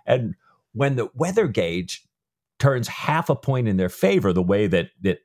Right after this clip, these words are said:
you know, Bonnet had described it, Reed calls for him. And he asks them if they can pilot the tender through the passage. They say, "Well, if everybody can look sharp,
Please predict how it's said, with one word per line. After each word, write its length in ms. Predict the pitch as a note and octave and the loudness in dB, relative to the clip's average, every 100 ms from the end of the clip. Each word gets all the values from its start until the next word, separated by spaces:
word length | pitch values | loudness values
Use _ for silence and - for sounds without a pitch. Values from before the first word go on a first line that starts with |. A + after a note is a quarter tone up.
| _ | _
you 100 | F#2 | -8
know, 100 | C#2 | -6
Bonnet 360 | - G2 F2+ | -4 -2 -2
had 140 | F#2 - | -4 -6
described 520 | F2 - G#3 A3 - | -8 -2 0 0 0
it, 140 | F#3+ - - - _ - | -4 -6 -18 -20 _ -2
Reed 340 | G#3 A#3 E3 - | -2 -2 -8 -6
calls 380 | - G3 A#3 | -4 -2 -2
for 260 | - F2+ C#2+ | -4 -4 -4
him. 200 | C2+ - _ _ _ _ | -6 -12 _ _ _ _
And 200 | - D3 | -2 -2
he 260 | B2 G3+ F#3+ - | -2 -6 -6 -8
asks 320 | G3+ G#3+ - | -6 -4 -2
them 160 | E3+ | -2
if 220 | - C#3+ - | 0 -2 -2
they 160 | C#3+ | -2
can 200 | D3+ F3 - | 0 -2 -2
pilot 420 | - G2+ A2+ B2+ C3+ | -4 -2 0 0 -2
the 80 | |
tender 400 | D3 - F#2 F#2 | -2 -2 -2 0
through 220 | G#2 F#2 F2+ | -2 -2 -2
the 80 | |
passage. 720 | - F#3 C4+ - - G2 - - _ - - _ - | -2 -2 0 -2 -4 -6 -12 -16 _ -20 -20 _ -4
They 120 | C#3 | 0
say, 200 | - B2 | 2 2
"Well, 220 | G#2+ G2+ | 2 2
if 100 | F#2 | 2
everybody 340 | B2+ F#3+ F3+ F3 | 0 0 0 0
can 120 | D#3+ | 0
look 220 | E3 F#3 | -2 -2
sharp, 640 | - - C4 B3 G#2+ - | -4 -2 0 2 2 0